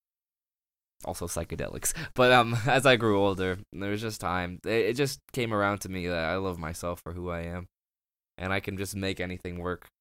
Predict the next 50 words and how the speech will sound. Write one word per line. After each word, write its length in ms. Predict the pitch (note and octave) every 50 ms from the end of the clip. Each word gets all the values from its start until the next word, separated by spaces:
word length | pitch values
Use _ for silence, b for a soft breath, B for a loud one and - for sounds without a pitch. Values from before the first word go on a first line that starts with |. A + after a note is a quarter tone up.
| - - - _
I 100 | - A#2
can, 200 | G#2+ - A#2+ -
if 100 | B2 -
I 100 | B2+ A#2+
wanna 200 | B2 C3+ B2+ B2
change 260 | - - A#2+ A#2 A2+ -
something, 260 | A#2 G#2+ G2 G#2 G2+
I 80 | G2
can 100 | G2 G#2+
just 220 | G2+ G2+ G2 F#2 -
do 160 | G#2+ G#2 G2
it, 100 | F#2 -
and 80 | D#2+ E2+
I 80 | F2+
can 140 | F2+ G2 -
own 220 | - E2+ F2+ F2+ E2+
it. 100 | E2 - - _ _ _ _ _ _ _ _ _ _ _ _ _ _ _ _ _ _ _ _ _
And 100 | - G#2+
I, 200 | A#2+ B2 - -
I 40 | A2+
think 260 | A#2 - E3 D#3+ D3 -
people 200 | D#3 C#3 C3 B2
will 120 | A2+ G#2+
say 200 | - - A2 G#2
that 160 | G2 F#2+ F2
there's 160 | - G2 F#2+ -
some 140 | G2+ F#2+ F#2
sort 240 | - - F2+ F2+
of 120 | F2 F2 -
confidence 500 | - D#2+ F2 - - D#2+ D#2+ E2+ - -
with 160 | C#2+ C#2+ -
me 80 | D2+ D2
sometimes, 520 | - - D#2 D2 - D2 D2 C#2+ D#2+ - - _ _ -
but, 140 | - B1+
like, 180 | D#2 F#2 F#2+ G2+ - _ _ _ _ _ _ _ _ _ _ _ _ _ _ _ _ _ _ _ _ _ _ _ _ _ _ _ _ _ B2
you 100 | D3 E3
could 140 | - F3+ F3+
have 180 | F#3+ G#3 G#3+ G#3
it 80 | F#3
too. 400 | - B3 D4+ E4 D#4 G#3 D3+ C3 A#2 B2
Just, 360 | C3+ D#3 E3 E3 - - -
just 260 | - - E3+ F#3 - - _ _ _ _ _
look 220 | - E3+ F3+ E3+ -
at 100 | - -
yourself 340 | F3 D#3+ - F#3 E3+ E3
and 140 | E3 E3+ E3
say, 180 | - F3 E3+ E3
"I 100 | D#3+ E3
love 240 | D#3 B2+ G#2 F2 F2+
you." 180 | E2+ E2+ F2